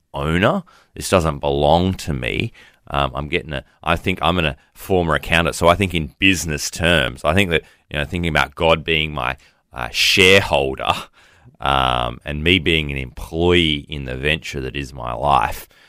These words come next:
and that being, you know, um, you know, so I've gotta have a, a manager or an employee mentality towards my money,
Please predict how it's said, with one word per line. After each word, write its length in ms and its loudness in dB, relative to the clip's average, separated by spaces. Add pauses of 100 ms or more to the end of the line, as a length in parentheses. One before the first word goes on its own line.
(220)
and 440 -4 (420)
that 280 -2 (140)
being, 520 -4 (240)
you 140 -6
know, 180 0 (380)
um, 580 -4 (580)
you 120 -16
know, 80 -10
so 160 -4
I've 140 0
gotta 160 2
have 260 0
a, 200 0 (360)
a 80 -12
manager 680 -2
or 200 -4
an 60 -6
employee 720 0
mentality 1040 -2
towards 540 -12
my 180 -2
money, 480 0